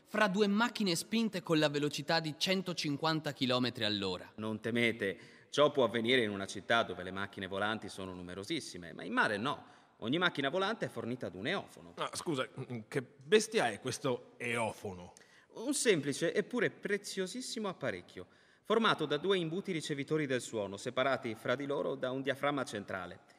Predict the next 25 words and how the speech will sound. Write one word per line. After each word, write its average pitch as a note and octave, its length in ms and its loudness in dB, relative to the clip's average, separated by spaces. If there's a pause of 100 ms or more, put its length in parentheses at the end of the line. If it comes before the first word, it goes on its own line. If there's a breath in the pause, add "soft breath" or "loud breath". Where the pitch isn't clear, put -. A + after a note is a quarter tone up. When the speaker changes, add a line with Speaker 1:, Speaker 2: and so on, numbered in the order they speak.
(580 soft breath)
Speaker 2:
Questi G3 280 4
due G#3 120 6
imbuti E3+ 380 4
vengono D3+ 300 0
applicati D3 480 2
agli B2+ 160 2
orecchi A#2+ 260 0
del G#2+ 160 -2
timoniere B2+ 440 0
e G2 40 -4
quando A#2 260 0
questi G#2+ 260 -6
apparecchi G2+ 380 -4
si F2+ 160 -12
trovano F#2 400 -6
nella F2 240 -10
direzione F2+ 560 -8
delle F2 220 -10
onde F2 220 -10
sonore F#2+ 320 -6
emesse F#2+ 280 -8
da F2+ 100 -8
un F2 60 -10
corpo G2 300 -8
qualunque, F3 500 -6